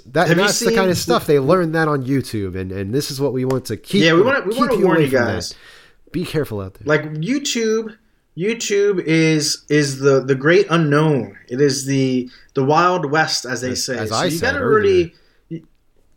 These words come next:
Speaker 2: as you said at the top of the show,
Speaker 1: <laughs>
Speaker 2: like, you gotta, you gotta really navigate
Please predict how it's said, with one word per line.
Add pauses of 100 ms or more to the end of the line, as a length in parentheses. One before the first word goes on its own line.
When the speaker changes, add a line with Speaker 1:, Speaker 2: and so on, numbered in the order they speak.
(140)
Speaker 2:
as
you
said
at
the
top
of
the
show,
Speaker 1:
<laughs>
Speaker 2:
like,
you
gotta,
you
gotta
really
navigate